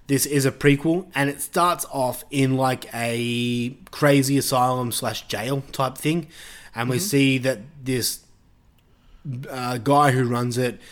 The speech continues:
Speaker 1: is giving a, uh, a woman, I don't know what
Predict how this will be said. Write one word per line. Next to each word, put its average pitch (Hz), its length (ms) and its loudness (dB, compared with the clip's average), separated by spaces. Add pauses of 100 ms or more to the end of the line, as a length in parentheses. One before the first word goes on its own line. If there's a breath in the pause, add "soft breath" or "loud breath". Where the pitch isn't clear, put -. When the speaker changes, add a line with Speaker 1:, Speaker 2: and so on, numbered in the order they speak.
(220 loud breath)
Speaker 1:
is 123 160 -4
giving 127 360 0
a, 110 580 -6 (360)
uh, 101 200 -14 (500)
a 113 80 -8
woman, 147 500 2
I 127 80 -2
don't 123 160 -2
know 120 220 0
what 120 260 -4